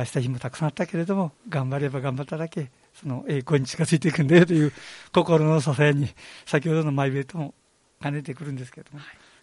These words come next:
Speaker 2: い。
Speaker 1: 励ましの曲と捉えています。
Speaker 2: いい曲ですね。ありがとうございます。では最後ですが、番組ご出演いただきましていかがでしたか？
Speaker 1: はい、もう緊張で何を喋ったかわからないんですが、
Speaker 2: いやいやいや。
Speaker 1: とにかく、あの、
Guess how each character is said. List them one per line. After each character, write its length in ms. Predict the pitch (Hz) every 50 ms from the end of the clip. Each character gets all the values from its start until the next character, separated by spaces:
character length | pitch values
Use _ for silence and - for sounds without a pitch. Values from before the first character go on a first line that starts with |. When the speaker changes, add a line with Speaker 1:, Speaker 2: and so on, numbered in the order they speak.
| _ - 147
Speaker 2:
い。 20 |
Speaker 1:
励 80 | 135 135
ま 120 | 127 127
し 120 | - - 135
の 80 | 127
曲 220 | 127 - 131 - -
と 120 | - 151
捉 220 | - - 143 123 123
え 60 | 127
て 100 | - 131
い 60 | 120
ま 100 | 117 113
す。 180 | - - - _ _ _ _ _ _ _ _ _ _ _
Speaker 2:
い 80 | 143 135
い 60 | 120
曲 200 | - - - -
で 80 | -
す 120 | - - -
ね。 60 | - - _ _ _ _ _ _ _
あ 100 | - 127
り 80 | 139 131
が 80 | 127 127
と 80 | 120
う 40 | 113
ご 60 | 113
ざ 100 | 107 113
い 60 | 107
ま 100 | 104 104
す。 200 | - - - - _ - - - - -
で 120 | 175 175
は 60 | 143
最 160 | - - 135
後 80 | 131 127
で 60 | 113
す 140 | 104 - 104
が、 120 | 101 95 104
番 180 | 131 151 165
組 200 | 160 170 170 170
ご 120 | 143 147 143
出 200 | - - - 165
演 60 | 151
い 60 | 135
た 100 | 123 123
だ 80 | 120 120
き 120 | - 131
ま 80 | 123 117
し 100 | - -
て 160 | 104 95 _
い 80 | - 143
か 120 | - 202
が 100 | 151 107
で 60 | 85 -
し 80 | -
た 80 | - -
か？ 120 | - 185 - _ _ _ - - - - - - - - - - - _ _ _ _
Speaker 1:
は 280 | - - - 120 120 110
い、 100 | 98 107
も 100 | 135 131
う 20 |
緊 220 | 127 - - 139
張 160 | 131 - 175 151
で 120 | 143 135
何 240 | 139 156 175 190 180
を 60 | 156
喋 200 | - 156 143 139
っ 20 |
た 140 | - - 160
か 100 | - 147
わ 60 | 123
か 100 | - 143
ら 80 | 131 135
な 120 | 135 139
い 40 | 143
ん 40 | 139
で 60 | 131
す 160 | 131 - 147
が、 200 | 131 135 135 127 139
Speaker 2:
い 40 | -
や 60 | -
い 20 |
や 60 | - - -
い 60 | - -
や。 60 | -
Speaker 1:
と 60 | -
に 80 | 156 143
か 120 | - 165
く、 300 | - - - 180 185 - _ _
あ 100 | - 131
の、 280 | 120 123 117 120 - 247